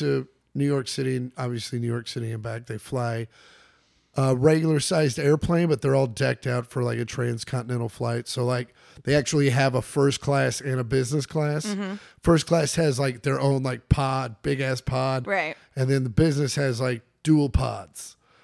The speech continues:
Speaker 2: Right.
Speaker 1: Uh, and then
Speaker 2: I saw that. I've seen it.
Speaker 1: You've seen it. Well, on the way out, I got upgraded, but on the way back, I did not. And I was kinda bummed about it. And then right before we got on the plane,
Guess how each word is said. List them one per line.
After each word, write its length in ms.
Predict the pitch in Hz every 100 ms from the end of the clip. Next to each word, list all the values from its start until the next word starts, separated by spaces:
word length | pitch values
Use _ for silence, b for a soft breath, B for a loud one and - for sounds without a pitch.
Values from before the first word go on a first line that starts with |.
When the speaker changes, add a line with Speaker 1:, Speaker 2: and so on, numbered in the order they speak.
| -
Speaker 2:
Right. 260 | 180 147
Speaker 1:
Uh, 400 | 147 135 123 110 - _ _ _ _ _ _ _
and 260 | 127 123 123
then 360 | 131 123 120 113
Speaker 2:
I 60 |
saw 300 | 202 - 202
that. 200 | 190 196 -
I've 100 | 208
seen 280 | - 214 196
it. 160 | 214 - - _
Speaker 1:
You've 180 | 151 180
seen 300 | - 165 139 120
it. 240 | 135 - b b -
Well, 100 | 156
on 120 | 175
the 60 | 170
way 240 | 170 160
out, 320 | 156 151 135 _
I 160 | 131 131
got 400 | 135 131 127 - _ _ _ _ -
upgraded, 560 | 131 110 127 120 113
but 140 | 107 113
on 120 | 117
the 80 | 117
way 140 | 117
back, 340 | 107 113 113 117
I 60 |
did 160 | 113 110
not. 300 | 113 113 113 _ b b b
And 100 | -
I 60 | 123
was 140 | 120
kinda 340 | - - 135 151
bummed 280 | 151 175 180
about 340 | 170 196 202
it. 140 | 208 -
And 120 | 147
then 160 | 143 135
right 200 | 131 139
before 280 | 139 131 135
we 160 | 135
got 240 | 123 127 123
on 180 | 127 123
the 60 |
plane, 480 | 110 127 120 127 143